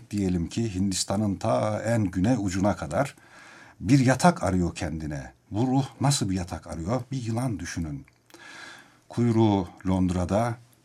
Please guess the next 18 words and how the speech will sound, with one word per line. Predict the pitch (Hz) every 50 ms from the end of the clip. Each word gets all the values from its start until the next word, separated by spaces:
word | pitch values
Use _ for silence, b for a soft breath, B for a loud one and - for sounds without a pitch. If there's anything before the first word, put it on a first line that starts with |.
| _ -
ağzı | 92 90 92 95 87 85 95 110
Hindistan'da, | 107 95 92 92 87 87 - - 101 98 110 117 143 135
hatta | 120 143 143 - 151 123 92 90
ta | - - 131 143 147 139 135 113
bugünkü | 113 117 110 98 87 - 110 -
Hong | - - - - 127 143 143 -
Kong'da, | - 101 87 85 - - - 78 76 -
Çin'e | - - 107 120 127 127
kadar | 98 87 76 78 76 -
uzanan, | - 82 90 82 73 78 107 139 139 139 B B B B B B B B B B B B B B B B B B B B B - _ _ _ _ _ -
izleyicilerimiz | 123 135 143 160 151 143 131 127 131 131 123 117 110 104
mazur | 107 117 120 117 110 123 123 104
görsünler, | 98 95 87 87 - - 95 87 82 80 73
vıcık | 85 85 90 110 107 - - - -
vıcık | - 87 85 92 - - -
bir | 87 92
yılan | 95 90 92 90 90 90 85 80
düşünün, | 71 - - - 80 76 78 69